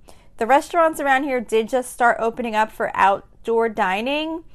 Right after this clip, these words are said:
but we figured that it's probably gonna be really crowded with some of the schools graduating and things like that. And since it's only outdoor dining, there's probably a lot of limited seating, and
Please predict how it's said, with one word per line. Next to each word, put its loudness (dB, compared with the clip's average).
but 2
we -4
figured 0
that 4
it's -8
probably 0
gonna -2
be -2
really 0
crowded 2
with -2
some -6
of -4
the -6
schools -8
graduating -2
and -10
things -8
like -8
that. 6
And -8
since -10
it's -10
only -6
outdoor 0
dining, -4
there's -8
probably -4
a -4
lot 4
of -4
limited -8
seating, -6
and -8